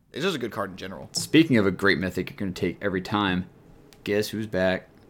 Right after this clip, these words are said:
Speaker 2: Lily's
Speaker 1: Back again.
Speaker 2: back. <laughs> Yeah, Lily's back. Liliana the Veil.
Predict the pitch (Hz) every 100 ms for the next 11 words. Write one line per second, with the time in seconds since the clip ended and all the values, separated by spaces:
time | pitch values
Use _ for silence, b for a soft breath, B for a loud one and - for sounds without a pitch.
0 | _ - 95 104 104 110 110 98 90 90
1 | - - - - 139 98 135 139 104 98
2 | 98 - B B 135 160 160 139 113 104
3 | 117 101 98